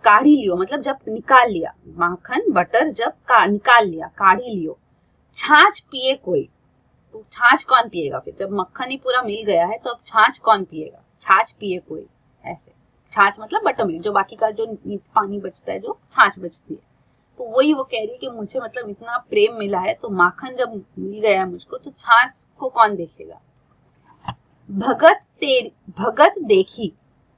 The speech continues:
राजी हुई, जगत देखी रोई", मतलब भगत को देख के यहाँ पे, मतलब जो भगत मतलब क्या, जो भक्त होते,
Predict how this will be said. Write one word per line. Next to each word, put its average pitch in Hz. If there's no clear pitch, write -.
राजी 208
हुई, 175
जगत 220
देखी 208
रोई", -
मतलब 220
भगत 202
को 220
देख 185
के 220
यहाँ 330
पे, -
मतलब 277
जो 208
भगत -
मतलब 226
क्या, 294
जो 226
भक्त 214
होते, -